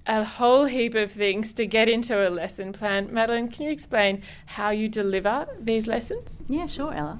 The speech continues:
Speaker 2: So just as an example, in the Year eight science curriculum,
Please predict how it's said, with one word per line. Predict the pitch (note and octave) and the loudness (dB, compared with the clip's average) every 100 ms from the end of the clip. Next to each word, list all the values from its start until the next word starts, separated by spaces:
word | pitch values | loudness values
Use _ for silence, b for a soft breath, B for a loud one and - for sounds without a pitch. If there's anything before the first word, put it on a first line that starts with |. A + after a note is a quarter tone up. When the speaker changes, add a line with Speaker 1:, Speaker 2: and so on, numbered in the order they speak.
| - | -8
Speaker 2:
So | - - A#3+ A#3 A3+ | -2 2 2 2 0
just | - D4 - | 0 2 4
as | A#3 | 4
an | |
example, | F#3+ D3+ E3 F3 - E3 F3 | 4 4 4 2 0 -2 -2
in | - - G3+ F#3+ | -2 2 4 6
the | |
Year | F#3 F#3 F3 - G#3 F#3 | 6 4 2 2 4 4
eight | D#3+ - | 2 0
science | E3+ D#3+ D#3 - - | 2 2 2 0 -6
curriculum, | - - D#3 D#3 E3 F3 B3 | -6 -6 -6 -4 -2 -2 -2